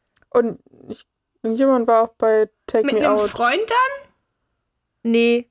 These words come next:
Speaker 3: bei diesem
Speaker 2: Oder war sie als Temptation da?
Speaker 3: Ja.
Speaker 2: Ach so, okay.
Speaker 3: Ähm, hier, äh, René war bei Are You the One?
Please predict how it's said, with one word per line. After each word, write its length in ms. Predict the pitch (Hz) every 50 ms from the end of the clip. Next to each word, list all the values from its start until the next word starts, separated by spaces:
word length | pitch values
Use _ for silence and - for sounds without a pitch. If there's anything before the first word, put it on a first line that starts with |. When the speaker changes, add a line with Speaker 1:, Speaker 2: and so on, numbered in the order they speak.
| _ _
Speaker 3:
bei 140 | - 220 214
diesem 260 | 202 220 220 220 226
Speaker 2:
Oder 80 | 285 269
war 100 | 269 285
sie 120 | 285 285 269
als 200 | - 277 311 -
Temptation 640 | - - 285 262 277 - 294 254 240 247 - 240 220
da? 260 | - 147 - - 247 -
Speaker 3:
Ja. 180 | - 165 127 - - _ _ _ _ _ _ _ _ _ _ _ _ _ _
Speaker 2:
Ach 120 | - 269 -
so, 200 | - - - 247
okay. 360 | 262 262 - - 277 285 311 - _ _ _ _
Speaker 3:
Ähm, 500 | 226 220 220 220 220 220 214 214 214 - _ _ _ _ _ _ _ _ _ _ _ _ _ - _ _ _ _ -
hier, 220 | 190 226 220 220
äh, 300 | 214 - - 208 196 190
René 480 | 202 - 208 208 208 208 214 226 240 240
war 240 | 247 247 247 247 240
bei 680 | 240 240 247 240 247 247 247 247 247 247 247 - - -
Are 180 | - - 240 247
You 140 | 247 254 240
the 80 | 254
One? 460 | 262 254 262 262 262 262 269 269 285